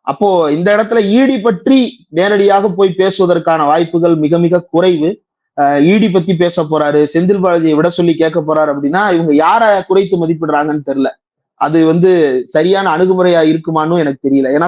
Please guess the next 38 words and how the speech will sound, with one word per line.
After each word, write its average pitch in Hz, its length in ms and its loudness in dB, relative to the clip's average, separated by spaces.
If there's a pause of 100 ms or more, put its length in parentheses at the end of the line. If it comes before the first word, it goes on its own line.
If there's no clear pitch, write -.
கோர்ட்ல 208 320 -2
ஒரு 180 140 2
வழக்கு 175 340 0
நிலுவையில் 170 340 2
இருக்கிறது. 143 580 -2 (280)
அந்த 151 300 -4
கோர்ட்ல 240 360 2
ஒரு 202 120 2
வழக்கு 208 300 0
நிலுவையில் 208 380 2
இருக்கும் 190 300 0
பொழுது 208 480 0 (180)
அதுக்கு 240 400 0
இன்ஃப்ளூயன்ஸ் 277 380 0
பண்றதுக்காக 220 640 0
பிரதமரை 226 380 -2
போய் 202 120 2
பார்க்க 185 420 -2
போறாரு 180 320 2
அப்படின்னா 170 420 0
வந்து, 202 500 0 (120)
பிரதமர் 254 360 0
சொன்னா 233 300 -2
நாளைக்கு 196 300 0
பெயில் 196 240 2
கிடைச்சிருமா? 160 520 -2 (100)
அல்லது 202 340 0
பிரதமர் 226 360 0
சொல்லி 226 340 0
இ 226 40 2
டி 175 500 0 (300)
ஆஹ், 151 220 0
இப்படி 151 180 0
செய்யுது 190 460 0
அப்படின்னு 180 340 -2
ரெண்டு 208 280 2
ஸ்பெகுலேஷனுமே 240 680 0
வந்து 233 260 2